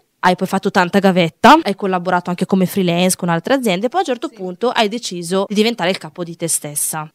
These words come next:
Speaker 1: Anche a me è successo anni fa in un altro mio ambito. Ma com'è venuta l'idea? Quando è che hai deciso: "Adesso voglio diventare grande e fare questo ulteriore salto nella mia professione"? Com'è nata questa idea? Qual è stato il momento preciso?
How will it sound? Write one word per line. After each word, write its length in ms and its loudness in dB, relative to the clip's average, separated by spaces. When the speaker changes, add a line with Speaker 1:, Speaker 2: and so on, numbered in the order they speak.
Speaker 1:
Anche 200 -2
a 40 0
me 100 -2
è 20 -6
successo 460 -4
anni 160 -8
fa 260 -6
in 80 -8
un 80 -10
altro 240 -14
mio 160 -8
ambito. 600 -2
Ma 200 2
com'è 260 0
venuta 380 0
l'idea? 240 -2
Quando 240 -4
è 60 2
che 40 -8
hai 60 0
deciso: 520 -2
"Adesso 720 0
voglio 580 0
diventare 560 -4
grande 340 -2
e 60 0
fare 280 2
questo 420 -2
ulteriore 640 2
salto 500 -2
nella 140 -2
mia 120 -6
professione"? 720 -8
Com'è 200 0
nata 220 -6
questa 280 -10
idea? 120 -6
Qual 140 2
è 40 4
stato 180 -4
il 80 -4
momento 220 -8
preciso? 560 -10